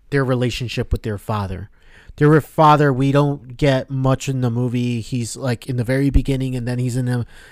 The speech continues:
in a scene in the middle. Keith David plays him. Uh, but I just th-, feel like this is them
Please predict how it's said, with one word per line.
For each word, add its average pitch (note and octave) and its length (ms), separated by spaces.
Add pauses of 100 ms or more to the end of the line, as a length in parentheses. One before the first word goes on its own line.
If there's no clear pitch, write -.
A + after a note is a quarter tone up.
in C3 120
a B2 60
scene C3 500 (360)
in B2 100
the A#2+ 80
middle. A#2+ 460
Keith - 400
David B2 560 (120)
plays A#2+ 340
him. A2 260 (560)
Uh, B2+ 180
but B2+ 340 (640)
I E3+ 120
just G#3 280
th-, E3 160
feel F3 260
like C#3 440 (320)
this D#3+ 220
is D3 180
them D#3 360